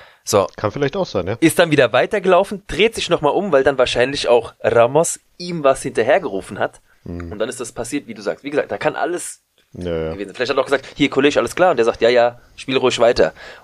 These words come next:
Speaker 1: Und weißt
Speaker 2: Ja,
Speaker 1: du ja nicht.
Speaker 2: kann,
Speaker 1: Nur,
Speaker 2: kann alles
Speaker 1: dass du
Speaker 2: sein.
Speaker 1: dann,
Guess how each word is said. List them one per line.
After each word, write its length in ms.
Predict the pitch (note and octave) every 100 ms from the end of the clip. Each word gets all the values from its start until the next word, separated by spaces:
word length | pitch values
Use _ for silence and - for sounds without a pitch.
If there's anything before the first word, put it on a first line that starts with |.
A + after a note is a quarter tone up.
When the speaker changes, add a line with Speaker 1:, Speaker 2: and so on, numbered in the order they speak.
| _ _ _
Speaker 1:
Und 140 | G2+ - _ _ _ -
weißt 180 | A2 A#2+
Speaker 2:
Ja, 80 |
Speaker 1:
du 80 | F3
ja 100 | D#2
nicht. 260 | - - -
Speaker 2:
kann, 180 | - - -
Speaker 1:
Nur, 180 | C3+ C#3+
Speaker 2:
kann 40 |
alles 80 | G#3
Speaker 1:
dass 160 | C3 -
du 80 | A#2+
Speaker 2:
sein. 180 | B2+ B2+ - _ _ _
Speaker 1:
dann, 100 | B2+